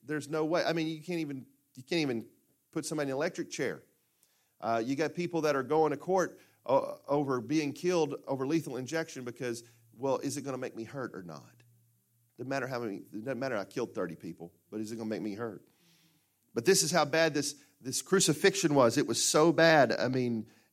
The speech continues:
and it's dreamed up. Now, here's something really cool. It was prophesied that he was gonna be hung on a tree, and it was only during this time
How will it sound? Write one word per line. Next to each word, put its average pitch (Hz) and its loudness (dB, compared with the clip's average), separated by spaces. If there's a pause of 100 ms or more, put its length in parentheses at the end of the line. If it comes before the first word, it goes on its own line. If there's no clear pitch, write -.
(140)
and 147 2
it's 139 -2
dreamed 160 -2
up. 139 0
Now, 160 -4
here's 170 -2
something 123 -8
really 127 -6
cool. 120 -4
It 120 -4
was 120 -10
prophesied 120 -4
that 107 -4
he 135 -2
was 123 -4
gonna 131 -8
be 117 -4
hung 135 -6
on 120 -8
a 117 -4
tree, 143 -6
and 139 -8
it - 0
was 117 -4
only 131 0
during 127 -4
this 127 -8
time 131 -6